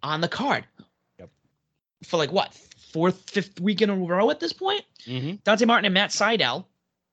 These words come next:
Speaker 1: who, you know, when he signed, I'm like, "Cool, Matt Sydal." You know, I didn't know about Evan Bourne and whatnot at the time. But he's somebody who's grown on me as a tag wrestler. Um, and then we had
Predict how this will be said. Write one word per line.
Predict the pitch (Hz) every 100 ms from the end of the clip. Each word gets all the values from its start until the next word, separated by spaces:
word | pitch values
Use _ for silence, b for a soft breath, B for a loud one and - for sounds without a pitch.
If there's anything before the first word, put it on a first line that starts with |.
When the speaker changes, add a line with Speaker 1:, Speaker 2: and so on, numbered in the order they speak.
| _ _
Speaker 1:
who, | 247 226 - _ _ _ _ _ _ -
you | 226
know, | 226
when | 226
he | 466
signed, | 453 359 349
I'm |
like, | 202
"Cool, | - 302 240
Matt | 226 208
Sydal." | 233 220
You | 165
know, | 165 -
I | 156
didn't | 170 170
know | 160 160
about | 151 147
Evan | 143 139
Bourne | 127 131 131
and |
whatnot | 120 95 113 113 -
at | 123
the | 110
time. | - 143 113 110 - b b b b b b _ _ _ -
But | 180
he's | 190
somebody | 262 370
who's | 180
grown | 180 190
on | 180 175
me | 170 135
as | 131
a | 120
tag | - 131 127
wrestler. | 95 - 80 62 _ _ _ _ _ _ _ _ _ _ _ _ -
Um, | 123 117 117 113
and | 151
then | 175
we |
had | 196 165